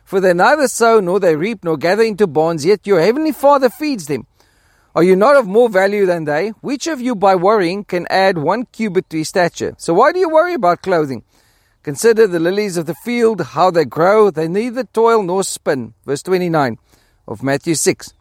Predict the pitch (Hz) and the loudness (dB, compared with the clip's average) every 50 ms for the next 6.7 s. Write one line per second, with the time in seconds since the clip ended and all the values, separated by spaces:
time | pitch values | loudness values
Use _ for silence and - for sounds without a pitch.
0 | _ _ _ _ _ _ _ - 151 170 220 247 - 240 233 214 - 285 269 214 | _ _ _ _ _ _ _ -4 0 0 2 2 4 2 2 4 4 2 2 2
1 | - 247 214 214 214 - 220 233 247 208 - - 254 269 254 262 254 240 220 214 | -4 -2 -2 -2 -2 -2 -4 -6 -6 -6 -4 0 0 2 2 2 0 0 -2 -2
2 | 202 196 233 247 247 - - - 202 220 220 214 196 196 185 160 180 226 269 277 | 0 2 2 2 0 -4 -8 0 2 4 4 4 2 0 -2 -2 0 0 2 2
3 | 254 220 214 214 208 175 175 170 143 127 175 180 185 170 139 156 151 139 120 110 | 4 4 4 2 2 0 0 -2 -2 -2 -4 -4 -4 -6 -6 -6 -6 -6 -6 -4
4 | 143 175 196 208 - - 339 311 339 330 - - _ 180 185 208 220 226 175 - | -2 0 0 0 -2 -4 -4 -4 -4 -4 -4 -6 _ 0 2 4 4 2 2 0
5 | 226 226 - - 214 233 233 233 220 175 160 185 160 127 - 180 208 226 233 - | 0 0 0 -2 -2 2 2 2 2 0 -4 -8 -8 -6 -4 -2 0 0 0 0
6 | - 208 175 170 165 - - 202 196 180 185 170 151 | -2 -6 -6 -6 -8 -8 -8 -4 0 0 0 0 -2